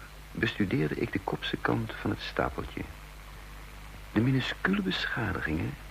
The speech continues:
vertoonden zich nu als schroefjes. Samen vormden zij twee woorden. Twee sleutels tot één en dezelfde fototape.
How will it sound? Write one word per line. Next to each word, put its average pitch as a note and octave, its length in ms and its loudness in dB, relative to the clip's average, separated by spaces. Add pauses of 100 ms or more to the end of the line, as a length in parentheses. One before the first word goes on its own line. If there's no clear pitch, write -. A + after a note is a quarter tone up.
(120)
vertoonden D3 560 4
zich - 180 0
nu C3+ 200 4
als - 220 -2
schroefjes. - 680 0 (720)
Samen D#3 480 2
vormden B2 400 2
zij D#2+ 200 -4 (100)
twee B2+ 320 -2
woorden. A1 420 0 (920)
Twee C3 300 6
sleutels G#2 720 2
tot - 180 0 (140)
één C3 340 -2
en F#2 140 2
dezelfde E2 480 -2
fototape. - 840 -2